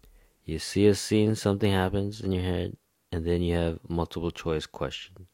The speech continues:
<laughs> Like, <laughs> and and they make T V shows like that too, just so it's just continual conditioning. Fucking, that's how they do it in The Matrix, just every day, continuous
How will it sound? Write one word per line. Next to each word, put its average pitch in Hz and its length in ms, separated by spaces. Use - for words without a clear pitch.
<laughs> - 20
Like, 104 800
<laughs> - 500
and 127 260
and 139 240
they 131 140
make 120 340
T 120 200
V 120 160
shows 120 340
like 95 180
that 90 240
too, 110 220
just 104 340
so 107 320
it's 101 220
just - 320
continual 110 880
conditioning. 95 840
Fucking, 95 720
that's 98 280
how 107 180
they 98 160
do 110 340
it 107 140
in 104 160
The 101 80
Matrix, 107 600
just 90 320
every 98 360
day, 101 400
continuous 101 1080